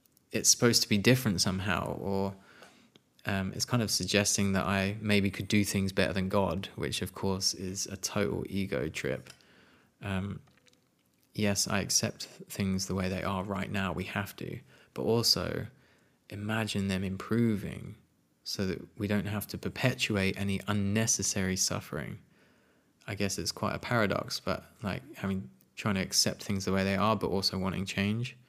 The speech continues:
And who am I to suggest that the right amount, what the right amount of suffering should actually be? Um, I just have a feeling that we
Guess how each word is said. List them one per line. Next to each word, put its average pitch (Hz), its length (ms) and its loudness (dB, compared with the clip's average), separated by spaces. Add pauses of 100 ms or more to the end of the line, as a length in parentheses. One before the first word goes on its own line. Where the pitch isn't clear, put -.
(680)
And 98 80 -4
who 113 160 4
am 107 140 4
I 104 120 6
to 104 140 -4
suggest 98 560 0
that 95 200 0
the 95 80 -2
right 98 220 2
amount, 95 380 -2 (500)
what 107 220 6
the 104 80 0
right 95 180 2
amount 95 240 2
of - 100 -2
suffering 123 460 0
should - 180 -2
actually - 340 -4
be? - 360 -4 (1160)
Um, 98 320 -2
I 104 80 -4
just - 240 0
have 95 160 2
a 92 80 -4
feeling 98 440 2
that - 160 -4 (200)
we 95 220 -2